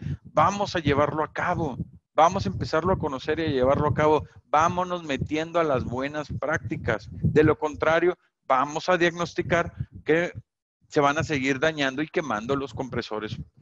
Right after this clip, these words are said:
Lo peor que nos puede pasar es que, que, que un compresor que se dañe sea un compresor que instalé yo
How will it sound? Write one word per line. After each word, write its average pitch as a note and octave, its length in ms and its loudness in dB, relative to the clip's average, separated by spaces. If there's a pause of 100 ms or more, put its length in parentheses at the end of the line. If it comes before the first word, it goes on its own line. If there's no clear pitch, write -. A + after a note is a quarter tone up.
(200)
Lo A#2+ 220 0
peor C3 400 4
que A#3+ 100 0
nos A3 140 -6
puede D#3+ 280 4
pasar C3+ 340 0
es - 140 -6
que, A#2+ 180 -4 (300)
que, A#2+ 100 0 (260)
que D3 120 -4
un C#3+ 100 -4
compresor C#3+ 600 -2
que - 100 -16
se A#2+ 140 -6
dañe F#3 400 -2 (180)
sea E3 380 4
un E3+ 80 -2
compresor D3 520 -2
que D#3 100 -8
instalé B2 640 0
yo B2+ 320 -2